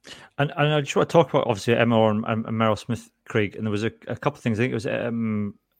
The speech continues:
uh, Emma Orr's second try, there was an inside pop pass, and even I think a first try, it was a crossfield kick from Helen Nelson, and yet, you know, gathered by Chloe Rowley, and then it's recycled. But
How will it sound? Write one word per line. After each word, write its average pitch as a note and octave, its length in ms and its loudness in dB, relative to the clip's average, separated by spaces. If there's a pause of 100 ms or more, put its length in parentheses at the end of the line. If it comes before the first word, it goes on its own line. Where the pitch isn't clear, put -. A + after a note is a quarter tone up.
uh, - 220 -12 (160)
Emma B2 180 0
Orr's A#2+ 200 2
second B2 400 0
try, A#2 520 0 (680)
there A#2+ 180 -4
was B2 160 0
an B2+ 80 2
inside B2 640 0 (180)
pop - 260 -2
pass, - 540 -8 (560)
and B2+ 120 4
even B2 240 0
I A#2 40 0
think A#2+ 140 -2
a A2+ 60 -4
first - 320 0
try, A2 280 2
it A2+ 80 -2
was A2 140 -4
a A2+ 40 -4
crossfield - 640 -4
kick - 240 -6
from A2 400 -4 (560)
Helen A#2+ 320 0
Nelson, B2 640 -2 (120)
and A#2+ 160 -2
yet, A#2 160 0
you A#2+ 60 -2
know, A#2 100 -2
gathered A#2 260 0
by A2 100 0
Chloe A2+ 280 -4
Rowley, D3 220 2
and A#2 100 0
then A2+ 100 -2
it's - 120 -14
recycled. C3+ 500 -4
But A2+ 200 -6